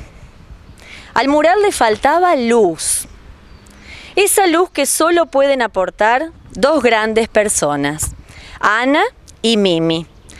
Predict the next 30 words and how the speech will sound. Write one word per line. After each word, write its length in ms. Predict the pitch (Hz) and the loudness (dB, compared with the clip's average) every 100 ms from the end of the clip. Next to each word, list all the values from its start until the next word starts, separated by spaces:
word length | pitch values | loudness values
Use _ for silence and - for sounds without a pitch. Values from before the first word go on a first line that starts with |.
| - - - | -20 -20 -6
que 140 | 294 | -2
ya 240 | 285 320 320 | 0 0 0
no 80 | 330 | -2
están 520 | 285 - 403 285 - - | -4 -2 0 0 -4 -2
entre 540 | 269 262 233 196 190 | 0 2 0 0 -2
nosotros, 920 | 180 175 - 180 170 - 170 170 - - - - - - | 0 -2 0 2 2 2 0 0 -8 -12 -18 -18 -18 -4
pero 240 | 208 202 202 | 0 2 2
que 80 | |
estarán 440 | 214 - 202 226 277 | 0 2 2 2 0
eternamente 960 | 269 247 247 262 254 262 262 277 330 - - | -2 -2 0 -2 -2 -2 -2 -2 -2 -2 -2
en 320 | 262 233 185 | 0 0 -2
nosotros. 800 | 151 - 160 156 151 151 - - - - - - - - - - - - | -2 -2 -4 -4 -6 -6 -8 -16 -16 -20 -20 -20 -20 -20 -20 -20 -12 -2
Por 180 | 311 | 0
eso 260 | 370 381 - | 0 -2 -2
el 80 | 262 | -2
grupo 300 | 262 247 269 | -2 0 0
Miremos 460 | 262 262 277 285 | 0 0 0 -2
Juntos 760 | 277 339 320 294 262 277 311 - - - - | -2 0 2 0 0 0 -2 -10 -16 -20 -8
expresó 580 | - 220 - 220 226 262 | -2 -2 0 0 2 0
su 160 | 269 269 | 2 2
deseo 500 | 247 233 - 262 254 | 2 0 0 0 2
de 100 | 226 | 0
incorporar 840 | 202 202 190 196 202 269 285 247 - | 0 -2 0 2 2 2 0 -2 -4
el 200 | 175 185 | -4 -2
nombre 420 | 208 233 254 254 | 0 2 2 2
de 220 | 247 240 | 2 2
ellas 360 | 247 - 240 - | 0 0 -2 -2
en 120 | 214 | -2
el 100 | 190 | -2
mural, 540 | 190 185 151 143 143 | 0 2 2 0 -2